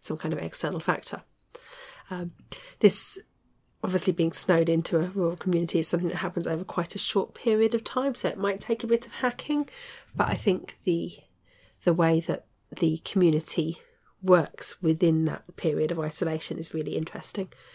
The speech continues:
and it's interesting in ways that are, um, more or less unconnected with the supernatural plot that has caused that blizzard and that isolation.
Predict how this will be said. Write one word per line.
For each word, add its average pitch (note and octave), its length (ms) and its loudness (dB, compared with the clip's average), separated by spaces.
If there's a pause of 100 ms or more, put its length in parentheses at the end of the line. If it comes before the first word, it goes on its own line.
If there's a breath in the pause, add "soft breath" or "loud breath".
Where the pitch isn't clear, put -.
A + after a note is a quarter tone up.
(280 loud breath)
and E3 140 -4
it's - 160 -4
interesting D#3+ 460 -4
in E3 80 -4
ways D#3+ 320 -4
that - 340 -6 (140)
are, E3+ 300 -8 (600)
um, E3 360 -8 (400)
more A3+ 280 6
or A3+ 120 2
less - 480 0 (500 loud breath)
unconnected A3+ 840 0
with G3+ 460 2
the F#3+ 340 4
supernatural F#3+ 720 0
plot - 400 -2
that - 160 -2
has G3+ 120 -2
caused A3 600 4
that G#3+ 200 -2
blizzard A#3 320 -2
and A3 100 -2
that A3 160 -2
isolation. B3 520 -2